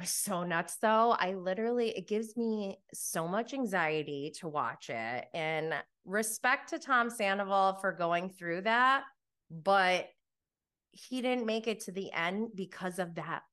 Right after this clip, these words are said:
one thing, because of lacking empathy.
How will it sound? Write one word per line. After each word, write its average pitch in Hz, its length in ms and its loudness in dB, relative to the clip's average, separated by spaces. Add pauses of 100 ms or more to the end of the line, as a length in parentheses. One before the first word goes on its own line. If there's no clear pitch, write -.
one 143 340 -8 (140)
thing, 139 240 -10 (160)
because 170 320 -8
of 165 100 -6 (500)
lacking 160 600 -6 (240)
empathy. 151 560 -8